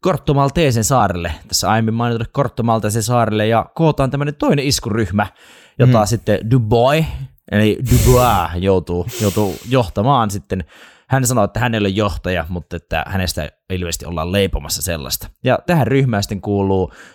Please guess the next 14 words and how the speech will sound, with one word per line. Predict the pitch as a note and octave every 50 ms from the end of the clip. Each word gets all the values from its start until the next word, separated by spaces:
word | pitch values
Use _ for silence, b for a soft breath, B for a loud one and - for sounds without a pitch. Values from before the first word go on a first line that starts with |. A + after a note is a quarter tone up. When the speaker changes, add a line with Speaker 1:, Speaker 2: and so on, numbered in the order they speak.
| B B -
Speaker 1:
ö, | G2+ G2 G2 F#2+ - -
John | D#3 C#3+ A#2+
Cena | G#2 - A2 G2+ G2 F#2+ F2+ -
ilmentämä | G2+ G2+ G2 F#2+ F2+ - F2+ F2+ E2+ E2 - -
rauhantekijä, | - A#2 C3+ C#3+ D3+ D#3 D3 C3+ C#3+ C#3 - - D3+ D3 C#3 - - -
The | - G2 -
Peacemaker, | A#2+ C3+ C3+ A2+ - A#2+ B2+ A#2 G2+ - C3 B2 A#2+ A2+ A2 b b b b b b b b
sitten, | - - A#2 G#2 - - G#2 F#2+ F#2+
ö, | E2 - _ _ _ - - G#2 F#2+ F#2 F#2 F2+ - -
Sylvester | - - - A2 G#2 G2 A2 F#2
Stallonen | - - G2 G2+ F#2+ F#2 F#2 F2+ F2+ F2 - _ _ - - -
ääninäyttelemä | - F2+ F#2 F#2 F2+ F2+ F2+ E2+ F2 - - - F2 E2+ F2 E2+ E2 D2+ - _ _
King | - C#3+ C#3 C3
Shark, | - - D3+ C3+ A#2+ A2+